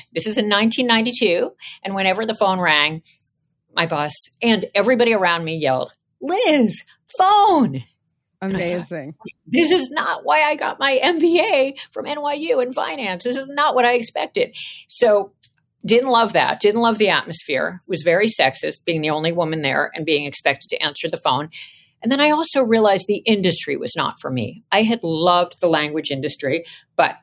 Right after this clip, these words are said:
Speaker 1: thought it could be done better. And I also had loved the culture of the other company I was at. And I thought, "I don't love the industry. I certainly don't like this culture that I'm experiencing, this corporate culture. So I'm going to go."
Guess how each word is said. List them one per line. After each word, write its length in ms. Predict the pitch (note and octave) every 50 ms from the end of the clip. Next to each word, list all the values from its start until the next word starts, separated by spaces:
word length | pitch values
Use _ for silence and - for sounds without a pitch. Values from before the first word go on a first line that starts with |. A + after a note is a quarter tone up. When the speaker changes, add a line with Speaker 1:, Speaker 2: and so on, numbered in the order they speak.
| _ _ -
Speaker 1:
thought 140 | E3 C#3+ E3
it 80 | -
could 100 | - F3
be 100 | F#3+ F#3+
done 220 | F3+ F3+ D#3+ E3 C#3+
better. 420 | C3+ A#2 A2+ B2+ C3 D#3+ E3 _ _ _ _ _ -
And 240 | G3 F#3+ F#3+ F#3 - _ _ _ _ _ _ _ _ -
I 220 | - F#3+ F#3+ F#3 - -
also 280 | G3 G3 - - A3
had 120 | F3+ F#3+ E3+
loved 200 | F3+ F#3+ F#3 -
the 80 | E3
culture 680 | - - - - A#3+ B3 A#3+ - - - - D3 - -
of 120 | - F3 D#3+
the 100 | D#3 D3+
other 160 | D3 - -
company 400 | - - C#3 B2 - - - A2
I 120 | - - -
was 160 | - - -
at. 240 | - - - - _ _ _ _ _ _
And 100 | - E3
I 80 | D#3 D3+
thought, 320 | - - D#3+ D3+ D#3 - _ - - - - - - -
"I 40 | C#3+
don't 360 | - F3+ F3+ G#3 A#3 - _ _ _ _ -
love 200 | G3 F#3 F3 F3
the 120 | F3 G3+
industry. 460 | A3+ A#3 A#3+ A#3 - - G#3 G3 E3
I 240 | - D3 C#3+ B2+ - -
certainly 340 | - - A#3 C4 C4 B3+ A3
don't 240 | G#3 G#3 F#3+ G#3 G#3
like 220 | F#3+ E3+ F3 -
this 160 | - E3 D#3+ - - - - - - - _ -
culture 560 | - C#4+ E4 - - - E3+ C#3+ - - - - - - - - _ -
that 120 | F3+ F3+
I'm 120 | E3+ F3
experiencing, 480 | F3+ F3+ - - - D3+ D3+ F3+ F#3 -
this 100 | F3+ -
corporate 340 | - - A3 G#3+ - F#3 F3
culture. 460 | - A#3 B3 A#3+ - E3+ F3 - - _ - -
So 280 | - - - G#3+ G3+ -
I'm 200 | - G3 G3 F#3
going 260 | F3 F#3 F3+ F3 F3 E3+ -
to 140 | - F3+ D3+
go." 400 | C3 D#3 C3+ B2+ C3 C#3+ C#3